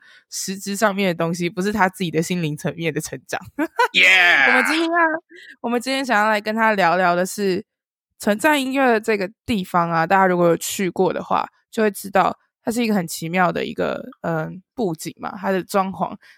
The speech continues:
Speaker 1: 它上面是一个完全空的一个大厅，
Speaker 2: <laughs>
Speaker 1: 主要的练团室跟主要的教学地点都是在地下室。那大厅这么大的空间，Odin 很厉害的是他把这个空间做成了一个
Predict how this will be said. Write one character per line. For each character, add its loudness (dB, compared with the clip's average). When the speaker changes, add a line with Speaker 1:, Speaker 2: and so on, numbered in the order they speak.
Speaker 1:
它 2
上 4
面 2
是 -2
一 -4
个 4
完 2
全 -2
空 0
的 0
一 -6
个 -4
大 2
厅， -6
Speaker 2:
<laughs> -20
Speaker 1:
主 0
要 6
的 4
练 2
团 0
室 -2
跟 0
主 -2
要 4
的 2
教 2
学 0
地 -4
点 -4
都 -4
是 -6
在 -2
地 -8
下 -6
室。 -16
那 0
大 2
厅 0
这 0
么 -2
大 2
的 -4
空 -6
间， 0
Odin 4
很 4
厉 4
害 4
的 2
是 -2
他 2
把 2
这 0
个 4
空 0
间 -2
做 0
成 -2
了 -4
一 -8
个 -2